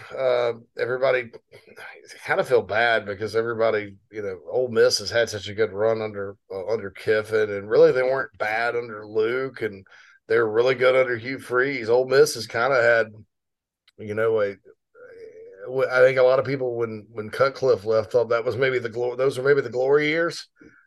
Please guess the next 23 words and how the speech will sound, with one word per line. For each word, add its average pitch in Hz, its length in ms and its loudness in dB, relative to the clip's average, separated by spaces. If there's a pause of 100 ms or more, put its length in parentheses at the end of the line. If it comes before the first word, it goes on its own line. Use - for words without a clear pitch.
Uh, 120 300 0
they've 113 180 -4
been 165 140 -6
really 160 220 2
good. 139 420 0 (340)
Um, 113 460 -12 (640)
and 127 160 2
it 123 100 -2
just 156 220 -2
has 156 240 4
to 110 100 -6
suck 147 400 2
to 117 100 -8
hear 127 160 -2
everybody 135 480 0
sit 151 240 -4
there 123 140 -4
and 113 100 -12
talk 143 280 -4
about 123 200 -4
how 123 140 0
your 117 180 -4
neighbor 117 560 -4